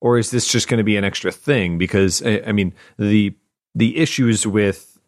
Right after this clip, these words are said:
um, Air Motion on the L G G eight were numerous, but the, the biggest thing is that it didn't work. E-, e-, even if it, you know, <laughs> even if it worked perfectly,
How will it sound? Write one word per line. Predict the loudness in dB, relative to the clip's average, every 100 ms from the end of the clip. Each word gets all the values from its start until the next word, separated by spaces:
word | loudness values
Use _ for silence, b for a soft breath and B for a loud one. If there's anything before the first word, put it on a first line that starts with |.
| -4
um, | -2 0 -2 -4 -6 -12 _ _ _ _ _
Air | 0 2 2
Motion | 2 2 0 0 0
on | 0 0
the |
L | 0 -2
G | -2 -4
G | -2 0
eight | 0 -2 -4
were | -2 0
numerous, | 2 0 -2 -4 -8 -10
but | -12 -4 -4 -4 -6
the, | -2 -2
the | -2 -6
biggest | -2 -2 0 -2 -2
thing | 0 2
is | 2 2 0 -2 -8 b b b _
that | -4 -2 -2 -4 -10 _ _ _ _ _ _ _
it | -2
didn't | 2 0 0
work. | -6 0 0 0 -6 -14 -20 _ _
E-, | -2
e-, | -2 -6
even | -2 2 2 2 -2 -10 _ _ -4
if | 0 2
it, | 0 -2 _ _ _
you | -2 2
know, | 2 2
<laughs> | 0
even | 2 2
if | 2
it | 0
worked | 0 -2 -6
perfectly, | -2 0 0 0 0 0 -2